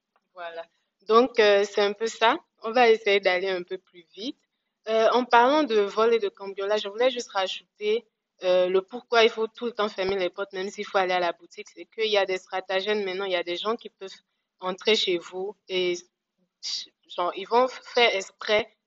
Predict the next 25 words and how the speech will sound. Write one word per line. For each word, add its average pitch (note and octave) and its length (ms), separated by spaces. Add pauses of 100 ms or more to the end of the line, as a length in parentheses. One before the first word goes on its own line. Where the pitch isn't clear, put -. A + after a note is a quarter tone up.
de F#3 60
se F#3 160
perdre. F#3+ 420
En F3+ 160
gros, A3 200
ils G3+ 100
vont G3 300 (480)
vous F#3+ 100
demander, « F3+ 520
Ah, F#3+ 160
est-ce F#3+ 120
que G#3 100
vous F#3+ 120
connaissez E3+ 480
un F#3+ 120
tel F#3 280
Jean, F#3 360 (280)
un F#3+ 120
tel F#3+ 320
Adja, F3+ 500
je F3+ 60
suis G3+ 140
venu F3+ 240
la E3+ 200 (100)
voir. » F3+ 220